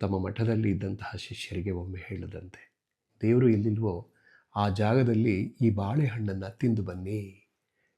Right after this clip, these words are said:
ಎಂಬುದಾಗಿ ಶಿಷ್ಯರಿಗೆ ಬಾಳೆಹಣ್ಣನ್ನ ಹಂಚ್ತಾರಂತೆ.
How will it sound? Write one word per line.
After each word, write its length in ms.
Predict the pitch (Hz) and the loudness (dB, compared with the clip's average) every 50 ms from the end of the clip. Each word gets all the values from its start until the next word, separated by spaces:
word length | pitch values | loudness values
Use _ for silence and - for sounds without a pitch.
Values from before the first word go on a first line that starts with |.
| _ - | _ -2
ಎಂಬುದಾಗಿ 460 | 117 101 98 101 98 98 95 95 101 | -2 -2 -2 -2 -2 -2 -2 0 -2
ಶಿಷ್ಯರಿಗೆ 840 | 95 - - 104 - - - 101 107 104 110 101 95 95 107 104 107 107 | -2 -4 -6 -8 -8 -6 -4 -4 -4 -2 -2 -4 -4 -4 -8 -10 -10 -8
ಬಾಳೆಹಣ್ಣನ್ನ 720 | 107 107 113 127 139 143 123 107 107 101 98 101 104 110 | -6 -4 -2 -2 0 0 0 -2 -4 -6 -8 -10 -14 -16
ಹಂಚ್ತಾರಂತೆ. 840 | - - - 120 - - - - - 104 95 - _ - - - | -16 -14 -12 -10 -10 -10 -12 -14 -16 -18 -18 -20 _ -20 -20 -20